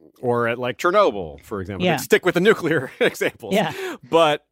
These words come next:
Speaker 1: there's, I mean, we know a lot about it, but there's still certain things that we, that we're missing. So the farther back you go, the more that fog of history enters the picture. Like, I've read texts about ancient wars where there's significant divergences, stuff that, that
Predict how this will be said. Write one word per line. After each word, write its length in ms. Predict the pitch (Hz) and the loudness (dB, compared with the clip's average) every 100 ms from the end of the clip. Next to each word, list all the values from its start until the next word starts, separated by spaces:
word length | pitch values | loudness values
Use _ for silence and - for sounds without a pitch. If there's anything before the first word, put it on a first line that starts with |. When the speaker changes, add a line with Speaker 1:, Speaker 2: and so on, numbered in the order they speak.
| 139 | -4
Speaker 1:
there's, 580 | 165 170 165 135 - - | 0 2 2 -2 -10 -6
I 20 | |
mean, 80 | 151 | 0
we 80 | 160 | 2
know 160 | 151 | 2
a 20 | 127 | 2
lot 240 | 139 233 | 2 2
about 280 | 139 87 104 | 0 -6 -8
it, 100 | 117 | -6
but 140 | 127 | -4
there's 140 | 127 - | -4 -4
still 180 | 131 | -4
certain 300 | 113 120 101 98 | -4 -4 -6 -8
things 320 | 101 110 98 | -8 -8 -10
that 100 | 95 | -10
we, 120 | 101 | -10
that 160 | 101 98 | -12 -12
we're 80 | 92 | -12
missing. 300 | 92 - - - - | -14 -14 -16 -18 -18
So 400 | - 180 175 175 | 0 4 4 4
the 80 | 165 | 0
farther 280 | 185 196 185 | 2 4 4
back 200 | 175 175 | 0 -2
you 80 | 147 | -2
go, 240 | 202 220 | 2 2
the 80 | 143 | 2
more 240 | 143 143 | -2 -2
that 240 | 139 131 113 - | -2 -4 -6 -4
fog 300 | 151 143 123 | 2 2 2
of 80 | |
history 640 | 147 170 135 117 117 117 98 | -4 -4 -6 -6 -6 -8 -8
enters 280 | 131 120 110 | -6 -6 -8
the 100 | 107 | -4
picture. 440 | 156 - 127 107 - - - - | -4 -2 -4 -6 -8 -20 -14 0
Like, 160 | 156 | 2
I've 160 | 226 240 | 4 4
read 380 | 160 147 120 113 _ _ _ _ _ - | 4 2 0 -14 _ _ _ _ _ -4
texts 420 | 170 185 - - | 0 0 -4 -8
about 520 | 143 131 123 127 117 _ _ _ _ | -4 0 2 0 -4 _ _ _ _
ancient 320 | 147 156 156 139 | -2 0 0 2
wars 420 | 151 190 147 117 | 2 4 2 0
where 140 | 120 | 0
there's 320 | 151 190 - _ _ - | 2 0 -2 _ _ -20
significant 920 | - 98 92 101 196 202 135 123 107 | -12 -12 -6 2 4 2 -2 -8 -10
divergences, 580 | 120 104 113 107 98 101 | -10 -6 -6 -8 -12 -10
stuff 280 | - 160 - | 0 0 0
that, 240 | 131 98 | -6 -4
that 200 | 131 123 | -4 -4